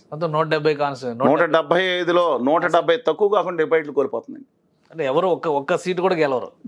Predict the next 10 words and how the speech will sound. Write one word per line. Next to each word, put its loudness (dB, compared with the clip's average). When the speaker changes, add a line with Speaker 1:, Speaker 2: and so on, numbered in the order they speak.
Speaker 2:
గెలిస్తే 4
ఏమన్నా 0
లక్కీగా 0
ఇండిపెండెంట్ -2
తరహాలో 2
ఆ 4
పార్టీకి -2
వచ్చి -6
పోటీ 0
చేసిన 0